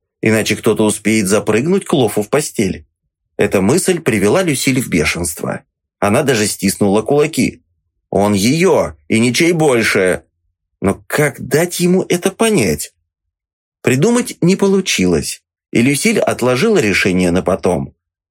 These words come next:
Тем более, что вернулась Суорг и позвала к столу.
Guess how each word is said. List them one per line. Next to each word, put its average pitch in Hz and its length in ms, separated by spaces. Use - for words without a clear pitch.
Тем 185 220
более, 180 320
что - 160
вернулась 107 640
Суорг 185 500
и 139 100
позвала 101 480
к - 80
столу. 82 460